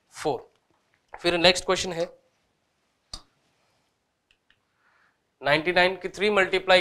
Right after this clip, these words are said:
five multiply seven equals to seven multiply five multiply three। यहाँ पर देखो क्या कर रहा है, प्रेफरेंस चेंज कर रहा है, तो थ्री और फ़ाइव का मल्टीप्लाई पहले है, इधर सेवन और फ़ाइव का पहले है,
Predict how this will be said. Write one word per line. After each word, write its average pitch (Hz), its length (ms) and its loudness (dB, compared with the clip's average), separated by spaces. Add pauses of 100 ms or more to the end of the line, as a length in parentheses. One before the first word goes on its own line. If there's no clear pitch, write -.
(100)
five 190 360 6 (200)
multiply 170 460 0
seven 175 220 -4
equals 175 240 -6
to 175 100 -10
seven 170 220 -4
multiply 175 360 -2 (100)
five 170 240 2
multiply 160 420 -4
three। 127 200 -16 (520)
यहाँ 160 180 6
पर 196 160 2
देखो 185 240 0
क्या 185 180 6
कर 180 120 0
रहा 196 100 4
है, 190 60 -8
प्रेफरेंस 208 380 -4
चेंज 190 220 -2
कर 165 100 -4
रहा 175 100 2
है, 180 60 0
तो - 100 -6
थ्री 202 300 -4
और 180 240 -2
फ़ाइव 175 220 2
का 185 80 -2
मल्टीप्लाई 165 420 -2
पहले 185 280 -2
है, 185 180 -2
इधर 170 160 -4
सेवन 165 280 -6
और 180 100 -4
फ़ाइव 160 260 0
का 170 100 2
पहले 196 300 2
है, 120 200 -10